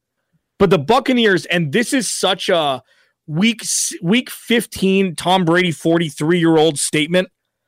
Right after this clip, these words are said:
They go on the road to Atlanta. They go on the road to Detroit. Both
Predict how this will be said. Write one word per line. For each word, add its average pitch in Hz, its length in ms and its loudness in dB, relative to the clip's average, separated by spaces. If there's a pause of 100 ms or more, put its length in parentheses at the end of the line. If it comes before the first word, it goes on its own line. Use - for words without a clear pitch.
(260)
They 208 200 4
go 208 260 4
on 208 140 2
the 226 80 2
road 202 240 2
to 220 100 0
Atlanta. 180 280 2
They 165 100 0
go 160 140 2
on 160 140 0
the 165 60 2
road 151 200 2
to 139 60 -10
Detroit. 127 340 -8 (1300)
Both 196 540 0